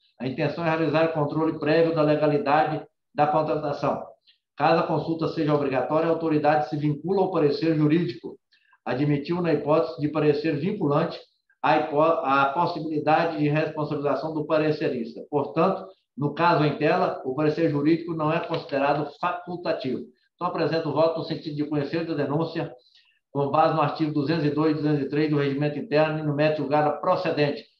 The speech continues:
tendo em vista que, um, não é cabível a utilização do registro de preços para serviços continuado rotineiro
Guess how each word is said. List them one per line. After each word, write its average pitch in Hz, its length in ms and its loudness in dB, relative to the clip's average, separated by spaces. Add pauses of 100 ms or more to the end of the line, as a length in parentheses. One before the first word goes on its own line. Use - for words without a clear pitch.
(120)
tendo 151 200 0
em 143 100 2
vista 156 280 0
que, 135 240 -2
um, 170 360 0 (340)
não 160 200 0
é 180 80 0
cabível 165 480 2
a 165 60 4
utilização 156 520 0
do 156 80 -2
registro 147 420 0
de - 60 -10
preços 160 340 0
para 156 200 2
serviços 147 640 -2 (220)
continuado 151 640 2
rotineiro 143 640 2